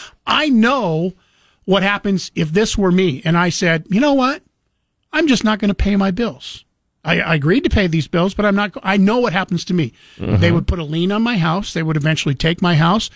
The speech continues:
Speaker 1: sell it off. They would take my car and sell it off, and I would lose all this stuff. My credit rating would go to hell. Now, the federal government's a little bit different. They're not gonna come and repossess the White House,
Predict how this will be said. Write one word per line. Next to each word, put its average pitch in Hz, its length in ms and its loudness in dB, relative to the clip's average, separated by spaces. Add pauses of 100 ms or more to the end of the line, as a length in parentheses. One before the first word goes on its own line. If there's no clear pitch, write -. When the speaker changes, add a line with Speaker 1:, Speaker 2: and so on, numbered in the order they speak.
(260)
Speaker 1:
sell 170 360 0
it 185 80 0
off. 175 340 0 (240)
They 165 140 0
would 151 240 0 (120)
take 170 220 0
my 156 160 2
car 165 580 -2
and 147 640 -2
sell 156 360 -2
it 214 80 2
off, 202 340 -2 (380)
and 175 100 2
I 196 80 2
would 202 160 -2
lose 214 720 0 (300)
all 190 180 2
this 190 160 0
stuff. 214 220 -2
My 170 140 0
credit 220 360 -4
rating 208 320 -4
would 151 160 -2
go 180 160 2
to 196 80 -2
hell. 233 380 -6 (480)
Now, 226 80 2
the 208 80 2
federal 175 320 2
government's 190 420 0
a 196 60 -2
little 170 180 2
bit 147 180 -2
different. 208 420 0 (120)
They're 185 140 2
not 180 160 0
gonna 170 160 -2
come 175 280 -2
and 151 280 -2 (180)
repossess 156 480 -2
the 135 100 -12
White 170 260 -4
House, 156 420 -8